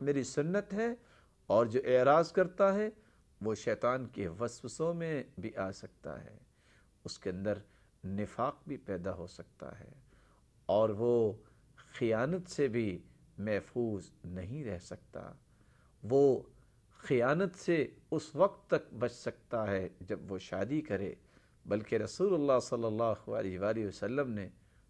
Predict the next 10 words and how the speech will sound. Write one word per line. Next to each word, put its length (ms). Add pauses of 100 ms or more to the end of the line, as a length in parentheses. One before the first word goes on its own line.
(120)
تو 80
فرمایا 560
تھا 260 (720)
کہ 100
میرے 260
لیے 380 (400)
تین 260
چیزیں 280
پسندیدہ 760
ہیں 180